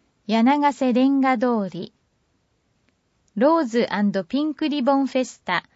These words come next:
町ごと美術館。十時から十七時まで。高島屋南商店街。各店舗でオリジナル商品の販売など。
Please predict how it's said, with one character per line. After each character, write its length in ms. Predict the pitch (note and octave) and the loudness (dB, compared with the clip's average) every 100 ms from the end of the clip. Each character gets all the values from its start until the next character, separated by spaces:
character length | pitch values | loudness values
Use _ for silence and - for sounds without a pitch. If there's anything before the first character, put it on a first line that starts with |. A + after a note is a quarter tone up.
| _ _ | _ _
町 340 | G3 G3+ C4+ D4 | -8 -6 -4 -2
ご 140 | D4 | 0
と 140 | C#4+ | 0
美 180 | A#3+ B3 | 0 -2
術 320 | A3 B3+ - | -4 -6 -10
館。 340 | - F3+ C#3+ B2 F3 _ _ _ _ _ _ _ - | -10 -10 -10 -16 -20 _ _ _ _ _ _ _ -6
十 280 | G#3+ E4 C#4+ | 0 0 0
時 200 | A3+ G#3+ | -6 -6
か 180 | F#3 | -6
ら 260 | E3+ D#3 - _ | -6 -10 -10 _
十 320 | E3 G3+ D4 D4+ | -8 -2 -2 -2
七 340 | D4+ D4 D4 | -4 -2 -2
時 160 | G#3 F#3+ | -4 -6
ま 200 | F3+ E3+ | -8 -10
で。 240 | D3 - _ _ _ _ _ _ _ _ _ _ _ _ _ | -14 -14 _ _ _ _ _ _ _ _ _ _ _ _ _
高 300 | A3+ A3+ D4+ | -6 -2 -2
島 260 | D#4 D#4 D4 | -2 0 2
屋 180 | D4 | 2
南 440 | C#4 B3+ C4+ C4 C4 | 4 4 4 4 2
商 280 | - C4 B3+ | 0 0 0
店 380 | B3+ B3 G#3+ | 0 2 2
街。 400 | F3 D3+ C#3+ C3+ - _ _ _ _ _ _ - | -2 -8 -10 -12 -20 _ _ _ _ _ _ -4
各 280 | D#4 - | -4 -4
店 280 | - C#4 C#4 | -4 0 0
舗 220 | A#3+ G3 | 0 -4
で 260 | E3+ E3 - _ _ | -4 -8 -10 _ _
オ 100 | F#3 | -4
リ 160 | G#3+ C4+ | -2 -2
ジ 140 | D4+ | -2
ナ 120 | D#4 | -2
ル 120 | D4+ D4 | -2 -2
商 300 | E4 D#4 D4 | 0 0 0
品 300 | A3+ G3+ F3 | -2 -2 -2
の 140 | E3+ | -8
販 320 | - A3+ A#3 | -2 0 2
売 240 | A3+ A#3 G#3+ | 0 0 0
な 200 | G3+ F3+ | -2 -6
ど。 260 | C#3 - | -12 -14